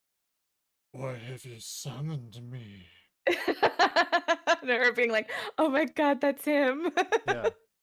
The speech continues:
Speaker 2: That's my demon prince." <laughs>
Speaker 1: Boy, oh boy.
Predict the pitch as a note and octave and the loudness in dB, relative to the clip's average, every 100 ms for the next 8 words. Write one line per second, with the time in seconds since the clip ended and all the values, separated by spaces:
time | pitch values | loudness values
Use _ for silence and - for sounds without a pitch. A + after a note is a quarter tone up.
0 | _ _ _ - - - D#4 D4 - B3 | _ _ _ -12 -12 -6 -2 -2 0 0
1 | B3 C#4+ B3 A#3+ A#3 D4+ A#3+ - - _ | 0 -2 -2 0 -2 -2 -6 -6 -10 _
2 | - - _ _ _ - F4+ - C#4+ C#4+ | -18 -18 _ _ _ -14 -12 -10 -12 -8
3 | D4 D4+ F4+ - _ _ _ _ _ _ | -6 -4 -6 -10 _ _ _ _ _ _
4 | _ _ _ _ _ _ _ - A2 A2 | _ _ _ _ _ _ _ -20 -16 -14
5 | G#2+ G#2 G2 G2 | -14 -16 -18 -20